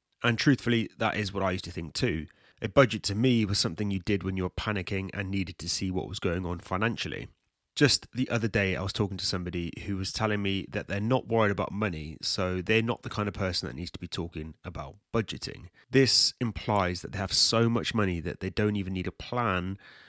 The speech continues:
about where they're gonna put their money every single month. Now, if that's how you think about budgeting, it's time for a mindset shift. The truth is that everybody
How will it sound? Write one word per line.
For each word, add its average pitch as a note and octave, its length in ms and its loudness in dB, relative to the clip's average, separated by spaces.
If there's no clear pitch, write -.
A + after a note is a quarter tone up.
about F#2+ 300 -2
where G2 200 0
they're F2+ 160 -2
gonna F#2 160 -4
put - 180 -10
their E2+ 120 -6
money E2+ 340 -6
every F2+ 560 -8
single E2+ 640 -8
month. F2+ 460 -8
Now, G#2+ 200 4
if F#2 100 -4
that's - 220 0
how A2 160 2
you A#2 220 2
think G#2 220 0
about E2 240 -4
budgeting, F2+ 540 -6
it's - 200 -10
time G2 420 0
for G2+ 220 -2
a - 20 0
mindset F2 560 -4
shift. - 420 -4
The G#2 80 -2
truth A#2+ 300 6
is G#2+ 180 4
that - 160 0
everybody F2 560 -2